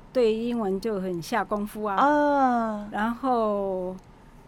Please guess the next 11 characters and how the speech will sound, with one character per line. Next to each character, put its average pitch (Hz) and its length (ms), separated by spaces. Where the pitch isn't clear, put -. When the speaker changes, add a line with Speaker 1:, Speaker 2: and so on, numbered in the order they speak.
Speaker 1:
就 294 160
是 285 120
心 294 280
里 247 140
早 180 180
就 240 140
有 202 160
准 180 220
备 180 280
啊。 - 120
Speaker 2:
嗯。 233 340